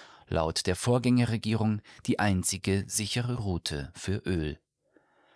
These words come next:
Ungarn bezieht weiterhin Öl über die Druschba-Pipeline im Rahmen einer E-U-Ausnahmeregelung, obwohl der Betrieb kürzlich von Kiew eingestellt wurde. Alternativen wie die kroatische Janav-Pipeline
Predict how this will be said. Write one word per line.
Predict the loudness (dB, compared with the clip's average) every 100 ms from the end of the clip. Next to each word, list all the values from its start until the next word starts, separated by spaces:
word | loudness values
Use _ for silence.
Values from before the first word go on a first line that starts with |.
| _ _ _ _ _ 0
Ungarn | 4 4 4 2
bezieht | 0 -2 -4 0 0
weiterhin | 2 2 4 4
Öl | 2 2 2
über | 0 0 0
die | 0
Druschba-Pipeline | 0 -2 -2 -4 -4 -4 -4 -4 -4 -2 -2 -4
im | -2 -2
Rahmen | 0 0 2 0
einer | 0 0 2 0
E-U-Ausnahmeregelung, | 0 0 0 0 0 0 2 0 -2 0 2 0 -2 -16 -4
obwohl | -2 2 2
der | 2
Betrieb | 0 -2 -2 -4 -2
kürzlich | 0 0 0 -4 0
von | 0 0
Kiew | 0 0 0
eingestellt | 0 0 -2 -4 -6 -8 -8
wurde. | -10 -10 -14 -18 _ -20 -20 -10 -2
Alternativen | 0 4 2 2 0 -2 0 0
wie | 0
die | -2 -4
kroatische | 0 0 0 0 -2 -2 -2
Janav-Pipeline | -2 0 2 0 -2 -6 -8 -2 -2 -2 -2 0